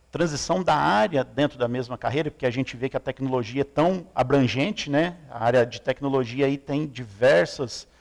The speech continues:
é, oportunidades, mas às vezes a gente pode aí acabar se, é, ficando estagnado nesses conhecimentos e pode dificultar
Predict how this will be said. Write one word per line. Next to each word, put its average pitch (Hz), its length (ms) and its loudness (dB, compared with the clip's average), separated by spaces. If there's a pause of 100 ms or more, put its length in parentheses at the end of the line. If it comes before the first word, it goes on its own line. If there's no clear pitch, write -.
(260)
é, 117 280 4
oportunidades, 139 1040 0
mas 165 640 0
às 147 160 2
vezes 156 180 0
a 160 80 4
gente 156 180 -4
pode 160 400 2 (500)
aí 131 180 4
acabar 143 360 2
se, - 300 -10 (160)
é, 123 160 2
ficando 151 320 4
estagnado 143 640 2
nesses - 280 -4
conhecimentos 156 880 -2 (100)
e 160 200 -8
pode 147 260 2
dificultar 139 840 -2